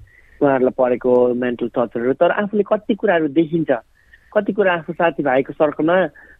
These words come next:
त्यो खालको सेल्फ आइसोलेट हुने र बाहिर ननिस्कन जा-, नजाने र एक खालको डिप्रेसिभ मोडहरू कति कुरालाई, अनि प्लस फाइनेन्सियली,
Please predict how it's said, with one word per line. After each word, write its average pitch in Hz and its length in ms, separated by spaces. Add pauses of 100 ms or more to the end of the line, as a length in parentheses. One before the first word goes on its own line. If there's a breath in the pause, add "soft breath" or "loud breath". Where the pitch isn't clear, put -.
(140)
त्यो 170 80
खालको 143 400
सेल्फ 165 300
आइसोलेट 139 480
हुने 135 420 (320 soft breath)
र 135 60
बाहिर 139 240
ननिस्कन 139 440
जा-, 131 480
नजाने 131 460 (380 soft breath)
र 135 320
एक 123 80
खालको 131 160
डिप्रेसिभ 143 500
मोडहरू 127 400
कति - 360
कुरालाई, 160 380
अनि 160 120
प्लस 156 420
फाइनेन्सियली, 156 580